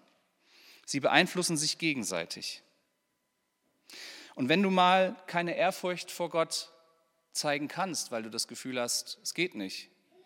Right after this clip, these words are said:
dann geh doch trotzdem auf die Knie. Denn auch der Körper beeinflusst das Innerliche. Hab Mut, neu zu entdecken,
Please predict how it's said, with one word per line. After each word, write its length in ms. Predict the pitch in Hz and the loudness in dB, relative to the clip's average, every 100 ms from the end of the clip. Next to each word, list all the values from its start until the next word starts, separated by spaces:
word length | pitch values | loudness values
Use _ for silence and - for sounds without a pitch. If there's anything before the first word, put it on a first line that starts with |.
| - - _ - | -20 -20 _ -10
dann 120 | 131 | -4
geh 120 | 160 | -2
doch 140 | 151 | -2
trotzdem 340 | - 147 - 123 | -4 -6 -6 -6
auf 180 | 104 - | -10 -12
die 80 | |
Knie. 340 | 104 - 143 95 _ _ _ _ - - 127 | -12 -6 -4 -6 _ _ _ _ -20 -10 -6
Denn 100 | 117 | -4
auch 140 | 110 | -4
der 120 | 113 | -8
Körper 640 | - 156 180 117 107 127 - _ _ _ _ | -6 -2 -2 -2 -6 -8 -16 _ _ _ _
beeinflusst 560 | - 110 120 - 113 - | -10 -8 -10 -12 -14 -10
das 100 | - | -8
Innerliche. 540 | 101 90 85 - 95 - _ _ _ _ - - - _ _ - - | -8 -10 -10 -14 -16 -20 _ _ _ _ -20 -20 -20 _ _ -20 -4
Hab 160 | 165 170 | 0 4
Mut, 240 | 196 277 | 4 4
neu 220 | 165 175 | 6 4
zu 160 | 214 202 | 6 4
entdecken, 580 | 175 165 196 170 147 | 2 4 4 4 -2